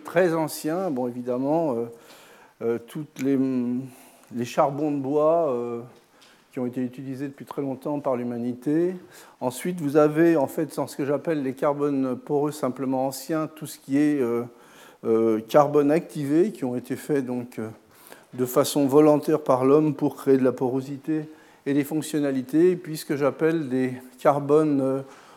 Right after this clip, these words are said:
modernes, en fait, les carbones mésoporeux, euh, qui sont nés, je dirais, dans les,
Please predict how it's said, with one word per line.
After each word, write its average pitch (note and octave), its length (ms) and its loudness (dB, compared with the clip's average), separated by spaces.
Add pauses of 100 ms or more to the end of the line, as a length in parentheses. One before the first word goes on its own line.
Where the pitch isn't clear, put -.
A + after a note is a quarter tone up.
(120)
modernes, D3 640 4
en A#2+ 80 -2
fait, C3 440 -8
les A2+ 80 -8
carbones B2 480 -2
mésoporeux, B2+ 680 -2
euh, C3 280 0 (680)
qui - 160 -6
sont D3 260 2
nés, D3 280 6
je C#3+ 100 -2
dirais, B2+ 300 4
dans B2+ 160 -2
les, A#2+ 240 -4